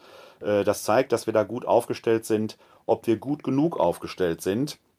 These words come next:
äh, das wird sich im Verlauf der Krise zeigen. Wir werden es sein, wenn wir alle mithelfen, dass die,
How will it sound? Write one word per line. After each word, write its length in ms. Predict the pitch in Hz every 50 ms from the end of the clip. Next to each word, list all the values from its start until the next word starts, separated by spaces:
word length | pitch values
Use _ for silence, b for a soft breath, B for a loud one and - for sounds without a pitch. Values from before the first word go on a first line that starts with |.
| _ _ _ _ _ _ _ _ - -
äh, 320 | 98 104 107 107 107 101 -
das 220 | 98 95 101 - -
wird 160 | 127 127 -
sich 140 | - 110 -
im 60 | 107
Verlauf 260 | - 107 98 101 113 -
der 100 | 101 -
Krise 320 | - - 110 98 95 87
zeigen. 400 | - - 107 107 117 113 117 110
Wir 160 | 98 98 85
werden 300 | 104 117 127 135 147 143
es 120 | 117 - -
sein, 380 | 107 101 101 104 117 139 135 b b b b b b b
wenn 160 | b 110 110
wir 120 | 107 - -
alle 140 | 110 127 127
mithelfen, 500 | 117 117 117 - 117 113 117 - - 110
dass 180 | 107 104 -
die, 220 | - 104 104 101